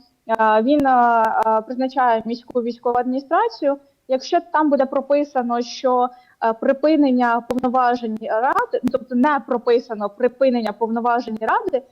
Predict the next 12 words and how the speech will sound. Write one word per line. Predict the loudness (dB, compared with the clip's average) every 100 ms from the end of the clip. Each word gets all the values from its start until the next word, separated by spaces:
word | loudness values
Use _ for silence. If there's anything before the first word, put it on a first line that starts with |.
| _ -4
то | -2
рада, | 0 2 0
вона | 0 0
буде | 0 0
продовжувати | 0 -2 0 0 0 -4 -4 -6
працювати. | -12 -12 -10 -2 -2 -2 -8
Е, | -18 _ _ _ _ -6
але | -4 0 0 0 0
їх | 0 0
діяльність | -2 -2 -4 -4 -6 -6
буде | -4 -4
керуватися, | -2 0 0 0 0 0 -2 -2 -16 -4 0 2 2 2 2 0